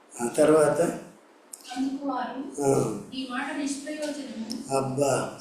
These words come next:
Speaker 1: చూసారా ఎక్కడైనా మార్పు వచ్చిందా? ఆ.
Speaker 2: "మేము మా ఆలోచనల చొప్పున నడుచుకుందుము,
Speaker 1: ఉమ్.
Speaker 2: మేమందరము మా మూర్ఖ హృదయం చొప్పున ప్రవర్తించుదుము" అని అంది.
Speaker 1: అందరూ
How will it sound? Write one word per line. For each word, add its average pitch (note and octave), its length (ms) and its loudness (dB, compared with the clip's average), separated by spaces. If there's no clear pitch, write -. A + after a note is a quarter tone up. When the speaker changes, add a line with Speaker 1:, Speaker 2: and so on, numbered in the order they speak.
Speaker 1:
చూసారా D3+ 600 4
ఎక్కడైనా C#3+ 420 2
మార్పు C#3+ 320 4
వచ్చిందా? D3+ 680 0
ఆ. B2 300 2
Speaker 2:
"మేము C#4 300 4
మా C4+ 280 2
ఆలోచనల D#4 500 -2
చొప్పున C#4+ 400 -6
నడుచుకుందుము, A#3+ 1040 -2
Speaker 1:
ఉమ్. G#2+ 340 0
Speaker 2:
మేమందరము C4+ 640 -4
మా C4 400 -2
మూర్ఖ D#4 340 -4
హృదయం C#4 540 -4
చొప్పున C4 260 -8
ప్రవర్తించుదుము" B3+ 1000 -6
అని C4+ 200 -4
అంది. G#3+ 460 -6
Speaker 1:
అందరూ B2+ 360 2